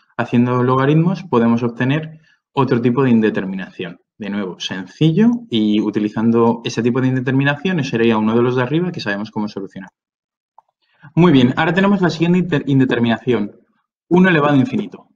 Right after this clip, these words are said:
¿Por qué es esto una indeterminación? Si nosotros sabemos que cualquier número multiplicado por uno es igual a uno y que si nosotros ponemos uno elevado a ciento veinte,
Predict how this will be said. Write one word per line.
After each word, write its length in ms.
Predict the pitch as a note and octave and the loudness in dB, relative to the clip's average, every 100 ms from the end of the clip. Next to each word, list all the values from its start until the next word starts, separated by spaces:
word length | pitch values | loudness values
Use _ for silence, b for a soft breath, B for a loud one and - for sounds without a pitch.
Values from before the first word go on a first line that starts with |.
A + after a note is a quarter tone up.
| _ | _
¿Por 200 | G3 F#3+ | -2 -2
qué 120 | G#3+ | -4
es 120 | G#3 | -6
esto 200 | F#3 E3 | -8 -8
una 120 | D#3+ D#3 | -8 -6
indeterminación? 800 | D3 C3 B2+ A#2+ G#2+ - G2+ _ _ | -6 -6 -6 -6 -8 -14 -20 _ _
Si 380 | - - C#3 A#2+ | -12 -4 -2 -2
nosotros 560 | C3+ B2 D3 C3+ C#3 | -6 -8 -10 -10 -10
sabemos 360 | - C3 B2+ A#2 | -6 -6 -6 -8
que 140 | C3 | -10
cualquier 460 | A2+ A#2+ A#2 C3+ C3 | -6 -4 -4 -4 -4
número 240 | C3 A#2 | -4 -4
multiplicado 560 | A2 G#2+ A2 A2 A#2 A#2+ | -4 -6 -8 -4 -4 -2
por 220 | A#2 A2+ | 0 -2
uno 280 | C#3 B2 - - | 0 -2 -4 -12
es 160 | A2+ | -6
igual 220 | A2+ A2+ A#2 | -4 0 2
a 80 | |
uno 340 | B2 B2+ B2+ - B B | 2 2 0 -4 B B
y 100 | B2+ | -10
que 60 | A#2 | -8
si 120 | A#2+ | -6
nosotros 340 | A2 A2+ B2+ | -6 -8 -10
ponemos 420 | - C3+ B2 G#2 - | -4 0 0 -2 -8
uno 280 | C#3 C3+ G#2+ | -2 0 0
elevado 360 | G2+ A2+ A#2 F#2+ | -4 -4 -4 -6
a 60 | |
ciento 460 | - A#2+ A2+ A2+ A#2+ | -10 -6 -4 -2 -2
veinte, 520 | B2+ A#2+ A2 C3 - | -2 -2 -2 -6 -10